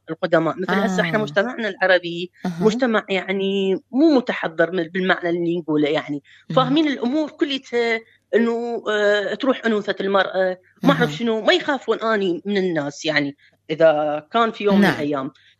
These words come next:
Speaker 1: آه، إذا كانت عندي بنت، أنا راح أول ما أخذ ليها فنون قتالية أعلمها.
Speaker 2: حلو.
Speaker 1: ليش؟ لأن أنا، آه، آه، أنا أخاف عليها من المجتمع.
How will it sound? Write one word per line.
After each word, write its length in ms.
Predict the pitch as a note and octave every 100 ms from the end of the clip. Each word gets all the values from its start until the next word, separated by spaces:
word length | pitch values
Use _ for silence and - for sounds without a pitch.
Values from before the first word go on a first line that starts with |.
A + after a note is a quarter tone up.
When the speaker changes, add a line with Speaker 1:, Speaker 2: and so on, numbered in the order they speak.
| -
Speaker 1:
آه، 340 | E3 E3 -
إذا 140 | B3+ A3+
كانت 400 | - F#3+ D#3 -
عندي 200 | D#3+ D#3
بنت، 240 | D#3 A#3+ - F#3+
أنا 140 | G3
راح 240 | G3+ - G#3+
أول 280 | C#4 D#4
ما 120 | C#4 B3+
أخذ 180 | C4
ليها 200 | B3 C#4+
فنون 260 | C4+ B3 A#3
قتالية 440 | A#3 A#3 B3 C4+
أعلمها. 460 | A#3+ A#3+ C#4 C#4+ - - _ -
Speaker 2:
حلو. 280 | - A#3+ E4+
Speaker 1:
ليش؟ 180 | C#4+
لأن 120 | A#3 A3+
أنا، 200 | C4+ B3
آه، 480 | A#3+ A#3 A#3+ B3+ -
آه، 160 | A#3+ C#4+
أنا 140 | D4
أخاف 220 | C#4+ D#4
عليها 200 | D#4 D#4
من 120 | C#4+ D4
المجتمع. 460 | D4 D#4 C#4 G3